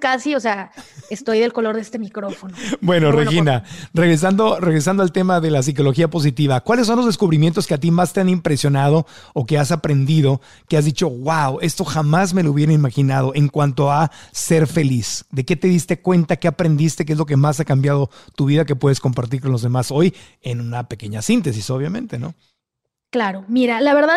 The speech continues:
Speaker 1: es que una de las cosas que yo me di cuenta, más estando en el mundo de ser creadora de contenido en el día a día, es que siempre estás viendo, eh, perfiles de otras personas, desde las vidas perfectas que creemos que tienen,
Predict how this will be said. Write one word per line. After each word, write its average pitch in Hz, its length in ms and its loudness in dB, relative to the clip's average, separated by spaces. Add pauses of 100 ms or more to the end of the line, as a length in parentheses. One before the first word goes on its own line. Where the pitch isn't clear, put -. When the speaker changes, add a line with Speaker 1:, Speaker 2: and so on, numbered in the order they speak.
Speaker 1:
es - 140 -2
que 403 100 2 (240)
una 311 200 2
de 349 60 2
las 294 200 -2
cosas 285 320 -2
que 285 80 -6
yo 262 100 -2
me 269 80 -2
di 277 80 -4
cuenta, 247 400 -2
más 240 220 -2
estando 247 320 -2
en 254 80 0
el 247 100 -2
mundo 226 320 -4
de 226 140 -6
ser 208 180 -10
creadora 220 300 -4
de 226 100 -4
contenido 208 600 -6
en 214 80 -4
el 202 100 -6
día 208 140 -2
a 208 40 -4
día, 214 320 -4 (540)
es 240 180 -2
que 285 120 -2
siempre 285 240 -2
estás 254 260 -4
viendo, 247 380 -2 (240)
eh, 214 180 -2
perfiles 233 440 -4
de 240 40 -2
otras 233 240 -6
personas, 208 720 -6
desde 226 220 -4
las 214 140 -6
vidas 233 200 -2
perfectas - 840 -6
que - 140 -14
creemos 220 420 -6
que 208 140 -8
tienen, 226 600 -4